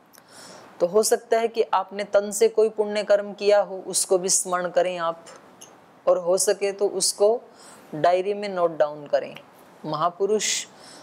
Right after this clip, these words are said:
जितने भी हुए हैं, उनमें से बहुत ज़्यादा संख्या ऐसी रही है कि वो लोग अपने डायरी मेंटेन करते थे। बहुत लोगों के बारे में सुना है ऐसा। तो रात को लिख लेते थे कि आज हमने ये ये सुकृत किए।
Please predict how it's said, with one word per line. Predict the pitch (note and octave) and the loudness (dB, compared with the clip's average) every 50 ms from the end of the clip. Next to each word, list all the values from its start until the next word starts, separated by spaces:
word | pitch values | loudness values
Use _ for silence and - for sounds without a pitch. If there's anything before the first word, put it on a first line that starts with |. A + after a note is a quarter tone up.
| - - - | -18 -10 -6
जितने | D3+ F3 G3 - - G3 G#3+ A3+ A#3 | -4 -4 -4 -4 -2 2 2 4 4
भी | A3+ B3 | 4 2
हुए | A#3 F#3 F3+ F3 F3+ F3+ | 0 0 0 0 0 0
हैं, | F3 E3+ E3+ F#3 G3 A#3 C4 - | 0 -2 -4 -6 -6 -8 -10 -8
उनमें | F#3+ G3+ G3+ G3+ G3 F#3+ G3 | -4 -4 -2 -2 -2 -2 -2
से | F#3+ - G#3+ | 2 2 2
बहुत | F#3+ F3 D#3+ E3+ E3+ E3+ - G#3 A#3+ C4 G#3 G3+ | 2 2 0 0 0 0 2 2 2 2 4 4
ज़्यादा | A3+ A3 G#3+ G#3+ A3+ A3 | 4 4 4 4 2 0
संख्या | G#3+ - A3 A3 G#3+ G#3+ G#3+ A3 G#3+ | 0 -2 -2 -4 -6 -2 2 4 4
ऐसी | F#3+ G3+ G3+ G3 - A3 G#3+ | 4 4 2 0 0 -2 0
रही | F#3 F3+ E3 E3 E3+ | 0 0 0 0 -2
है | F3 F#3 | -2 -2
कि | F#3 A3 A3 | -4 -4 -2
वो | G#3 G#3 G#3 G#3 | 2 4 4 4
लोग | G3 G#3 G#3+ G#3+ G3 | 4 4 2 2 2
अपने | - - G3 - G3 G3 G#3 | 2 0 0 0 -4 -8 -4
डायरी | G3+ F#3 F3 E3+ F3 F#3 G#3 G#3+ | 0 2 4 4 4 2 0 -2
मेंटेन | G3 F#3+ F3+ F3+ F3 - F3+ F3+ F3+ | -2 -4 -4 -4 0 0 0 0 0
करते | - D3+ C#3 - - - - | 0 0 -2 -2 -4 -10 -12
थे। | - - - - - - - - - - _ F#3 | -12 -14 -18 -20 -20 -20 -20 -20 -20 -20 _ -4
बहुत | D3 D#3+ D#3+ G3+ G3 G3+ | 0 0 0 0 0 2
लोगों | G3 G3+ G3 F#3 G3+ F#3+ | 2 2 2 2 0 -4
के | F3+ F#3 E3 | -4 -4 -2
बारे | D#3+ D3+ C#3 C#3+ C#3 | 0 0 -2 -2 -4
में | - C3+ | -6 -6
सुना | - - - C3 A#2 - | -6 -6 -6 -6 -10 -10
है | - | -8
ऐसा। | - - - - - - - - - - - - - - - - - - - - - - - | -6 -6 -6 -6 -8 -16 -20 -20 -20 -20 -20 -20 -20 -20 -20 -18 -16 -14 -12 -12 -12 0 4
तो | G#3 A#3 B3 | 4 6 6
रात | A#3+ A#3+ A#3+ A#3+ - | 6 6 4 2 2
को | - C4 | 0 0
लिख | B3 B3 B3 A#3 - | 0 0 -2 -4 -4
लेते | A3 G#3+ A#3 - - - | -2 -2 -2 -4 -6 -10
थे | - - - - - - - - - - - _ _ _ _ _ _ _ _ _ _ _ _ - _ _ _ _ - - - - - - | -12 -12 -14 -18 -18 -20 -20 -20 -20 -20 -20 _ _ _ _ _ _ _ _ _ _ _ _ -20 _ _ _ _ -20 -20 -20 -20 -12 -10
कि | - G3+ - | -10 -4 0
आज | F3+ F3 F3+ F#3+ E3 F3 | 2 2 2 2 0 -4
हमने | F3 D#3 D#3+ E3 F#3 | -8 -10 -8 -8 -6
ये | G3 F3+ F3 F#3 F3+ | -2 2 2 4 4
ये | F3 F#3 F#3+ | 4 2 0
सुकृत | - - F3 C#3+ - - D#3 E3+ E3 - | 0 -4 -6 -8 -8 -8 -10 -10 -10 -12
किए। | - - D3 C#3+ - | -12 -8 -8 -8 -8